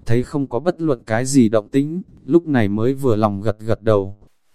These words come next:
Trên lầu nhã gian cũng sửa chế đến không sai biệt lắm,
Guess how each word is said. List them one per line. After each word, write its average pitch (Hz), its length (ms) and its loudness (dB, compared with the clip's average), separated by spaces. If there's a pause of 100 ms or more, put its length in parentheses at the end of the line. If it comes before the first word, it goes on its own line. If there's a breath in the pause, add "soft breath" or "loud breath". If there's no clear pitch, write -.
Trên 143 220 0
lầu 113 220 0
nhã 120 240 -2
gian 143 260 0
cũng 131 180 -6
sửa 113 260 0
chế 110 200 -2
đến 117 200 0
không 147 220 -4
sai 143 260 2
biệt 120 260 2
lắm, 117 400 0